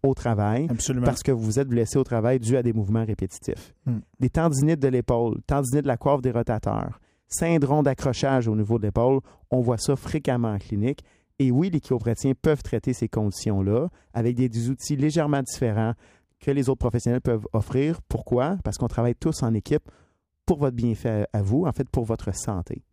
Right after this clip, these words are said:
Speaker 2: Hmm.
Speaker 1: Donc, si vous souffrez de ces conditions-là, n'hésitez pas à nous consulter, mais avant tout, vérifiez aussi votre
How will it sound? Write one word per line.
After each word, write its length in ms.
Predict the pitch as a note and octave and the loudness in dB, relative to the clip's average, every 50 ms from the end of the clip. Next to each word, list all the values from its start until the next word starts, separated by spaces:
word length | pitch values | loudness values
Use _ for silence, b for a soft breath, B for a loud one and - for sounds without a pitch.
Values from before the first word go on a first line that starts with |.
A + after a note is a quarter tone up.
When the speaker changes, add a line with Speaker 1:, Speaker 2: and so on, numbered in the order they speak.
| _ _ _ | _ _ _
Speaker 2:
Hmm. 80 | - B2 | -2 -2
Speaker 1:
Donc, 120 | A#2 A#2+ | -2 0
si 120 | - - A3+ | 0 0 0
vous 100 | A#3+ A3 | 0 0
souffrez 300 | - - - - F3+ F3 | -2 -4 -2 -2 0 0
de 20 | |
ces 80 | - C#3+ | 0 -2
conditions-là, 460 | - C#3+ B2+ A#2+ - - A#2+ A#2+ D3 | -2 -2 -4 -2 -2 -2 0 2 2
n'hésitez 300 | D#3 C#3 A#2+ - - A#2 | 2 0 -2 -4 -4 -2
pas 100 | - C#3+ | -2 0
à 20 | D3 | 0
nous 100 | C#3+ B2+ | 0 0
consulter, 480 | - A#2+ G#2+ - - G2+ - C#3+ E3 | 0 -2 -2 -2 -4 -2 -2 0 0
mais 100 | E3+ C#3 A#2 | 2 2 0
avant 260 | A2 A2 C3+ C3+ B2 | 0 0 0 -2 -2
tout, 240 | - - D#3+ F#3+ G3+ b b b b b b - | 0 0 0 0 -2 b b b b b b -6
vérifiez 480 | A#2 G#2+ D3+ F#3 F#3 E3+ - - - F3+ | -4 -2 -2 0 0 -2 -2 0 0 0
aussi 280 | D3+ - - - E3 | 0 0 -2 -4 -2
votre 420 | C#3+ A#2+ B2 - - - A#2+ A2+ | 0 0 -2 -2 -2 -2 -2 -2